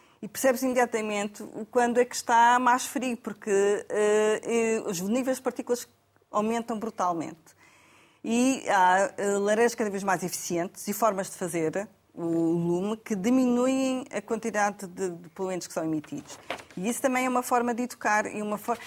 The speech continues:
só que, eh, é preciso lá chegar, porque é uma comunidade completamente diferente das da cidade e que normalmente têm até já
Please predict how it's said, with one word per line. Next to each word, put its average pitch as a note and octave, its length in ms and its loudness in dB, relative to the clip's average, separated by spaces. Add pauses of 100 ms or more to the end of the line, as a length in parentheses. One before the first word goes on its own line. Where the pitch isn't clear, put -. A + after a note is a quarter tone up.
(140)
só - 120 4
que, - 200 -6 (120)
eh, F3+ 200 -2
é F#3+ 120 -4
preciso - 500 -6
lá A3+ 120 2
chegar, A3 400 0
porque - 240 -8
é F#3+ 40 0
uma G#3 100 0
comunidade G#3+ 400 -2
completamente A#3 420 -2
diferente G3+ 380 -6
das F#3 280 -2
da E3+ 140 -4
cidade F3 560 0 (480)
e G3 80 -6
que - 140 -8
normalmente B3 500 2
têm A3 480 -2
até A#3+ 500 0
já A3 400 2